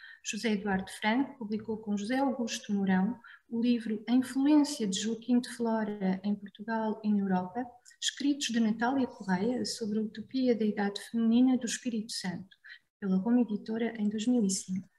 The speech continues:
e redigiu o prefácio do livro de Natália Guerreluz, que vai ser apresentado dentro de instantes.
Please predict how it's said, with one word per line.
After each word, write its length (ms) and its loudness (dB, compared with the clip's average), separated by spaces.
e 80 -4
redigiu 640 4
o 80 -4
prefácio 600 -4
do 160 0
livro 340 0
de 80 -2
Natália 520 0
Guerreluz, 680 -4
que 140 -14
vai 160 -4
ser 240 -4
apresentado 720 -2
dentro 280 0
de 120 -6
instantes. 560 -6